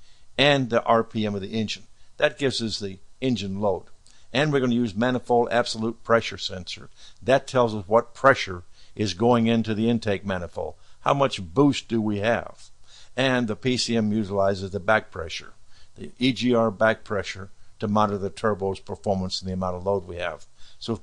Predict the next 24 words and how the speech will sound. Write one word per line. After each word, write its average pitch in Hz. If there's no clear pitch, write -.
this -
is 120
what 117
the 110
V 113
G 104
T 98
spool 151
valve 104
looks 107
like. 87
It 120
can 117
switch 135
fluid 117
to 120
either 113
drive 104
it 98
open 147
or 123
drive 104
it -
closed. 98